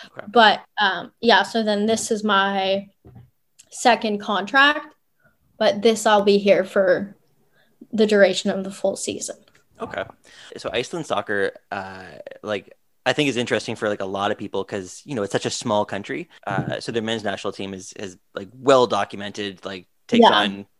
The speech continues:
Speaker 1: Spain, Italy, whoever they, um, just, like, overperform,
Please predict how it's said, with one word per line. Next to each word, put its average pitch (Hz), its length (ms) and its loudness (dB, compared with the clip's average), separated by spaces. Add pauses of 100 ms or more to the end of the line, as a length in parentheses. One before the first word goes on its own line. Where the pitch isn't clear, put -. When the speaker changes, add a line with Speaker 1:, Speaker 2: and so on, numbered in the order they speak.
Speaker 1:
Spain, 110 840 -6 (100)
Italy, 107 500 -6
whoever 104 640 -4 (140)
they, 107 300 -6 (460)
um, 92 420 -6
just, 110 180 -8
like, 101 220 -6 (420)
overperform, 113 680 -2